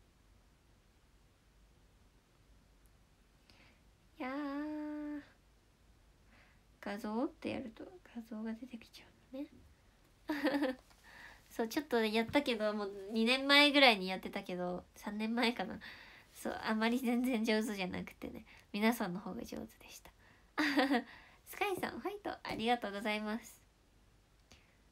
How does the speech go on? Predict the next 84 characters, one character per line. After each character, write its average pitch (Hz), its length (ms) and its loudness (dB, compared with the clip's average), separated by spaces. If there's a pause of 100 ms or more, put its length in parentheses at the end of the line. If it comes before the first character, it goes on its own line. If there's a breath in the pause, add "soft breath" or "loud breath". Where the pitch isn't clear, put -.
(680)
そ 277 80 -14
う。 - 60 -14 (600)
<laughs> 214 640 -4 (640 loud breath)
も 240 100 2
っ 247 40 -4
と 220 120 -6
上 233 180 0
手 269 120 -2
に 269 140 0
な 208 100 0
り 214 140 -2
た 226 80 0
い 226 60 0
ん 208 60 -2
で 214 80 -4
す - 140 -12
け - 80 -6
ど、 - 280 -8 (540 soft breath)
な 208 60 -8
ん 214 60 -10
か 208 100 -4
あ - 40 -4
ん 208 60 -6
ま 220 80 -2
り 233 180 -2
や 233 100 2
り 233 100 -2
方 233 220 -4
わ 226 80 -2
か 226 120 -2
ん 220 100 0
な 190 60 -6
い 196 80 -8
し、 208 320 -8 (240 loud breath)
な 220 80 -4
ん - 20 -6
か 226 60 -4
そ 294 140 6
う - 20 10
い 349 60 8
う - 20 -2
時 339 200 2
に 233 100 0
大 226 180 6
型 240 200 4
発 247 260 -2
揮 233 40 2
し - 100 -4
ち 226 80 0
ゃ - 20 2
っ 226 60 -8
て、 214 420 2 (320 loud breath)
な 233 80 0
ん 226 60 0
か 226 60 0
切 233 180 4
り 262 80 6
抜 294 120 6
き 294 100 4
で 294 100 6
き 302 100 4
な 285 100 6
か 214 100 0
っ 190 60 -2
た 185 80 -2
ら 185 160 6
諦 214 220 6
め 220 140 2
る - 80 -4
っ - 20 -6
て - 260 -4
い 190 80 -2
う 220 60 4
方 392 200 10
向 285 300 4
に 220 260 0 (240 loud breath)
<laughs> 320 260 -4
行 214 120 -4
っ - 40 -20
ち 208 120 0
ゃ 196 100 2
う - 20 -2
の - 160 -8
で。 - 240 -6